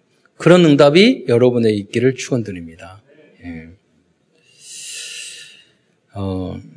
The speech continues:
하지도 못하면서 미리 막 걱정을 하고, 예. 교회에서는 여러분 헌금 안 한다고 차고 붙이고 그러지 않아요. <laughs> 여러분. 그러잖아요. 뭐든지 예스하고 그러세요. 돈 많이 드는 것은 다 예스하세요.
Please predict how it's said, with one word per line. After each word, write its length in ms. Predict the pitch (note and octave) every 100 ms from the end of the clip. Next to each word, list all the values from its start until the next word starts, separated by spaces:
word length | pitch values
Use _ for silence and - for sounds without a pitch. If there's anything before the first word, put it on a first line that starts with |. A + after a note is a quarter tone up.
| C#3 _ _ _ _ _
하지도 460 | - - G3+ C4 A#3+
못하면서 640 | D3 C3 D#3+ C#3 B2+ -
미리 340 | G2+ A#2+ F#3 C4+
막 60 | - - -
걱정을 500 | - A#2+ D#3+ C#3 A#2
하고, 300 | G2+ G2 G2 _ _ _ F#2+
예. 160 | F#2 F#2 _ _ _ _ _ -
교회에서는 440 | D#3 G3+ G3 E3
여러분 340 | C3 C#3+ D3+ D3
헌금 220 | G#3 F3+
안 120 | A2+
한다고 260 | C#3+ B2+ A#2
차고 280 | - G#3+
붙이고 300 | A3 D#3+ -
그러지 260 | A2 B2+ B2
않아요. 500 | F2 G2 G#2 F#2 G#2+ _
<laughs> 120 | _
여러분. 260 | - - G2 - A2 _ _ _ _ C#3+ D3+ -
그러잖아요. 400 | - - E2+ F2 G2 - G#2+
뭐든지 600 | A2 D3 F#3+ F#3+ F#3+ D#3+ C3
예스하고 640 | C#3+ - B2 G#2 G2 G2+ _ _
그러세요. 320 | - G#2+ G2+
돈 220 | - G3 F#3+
많이 340 | B2 F3 A3
드는 260 | E3 D#3 C#3
것은 240 | B2+ B2
다 240 | - - C#3
예스하세요. 540 | A#2+ - A2 G#2 F#2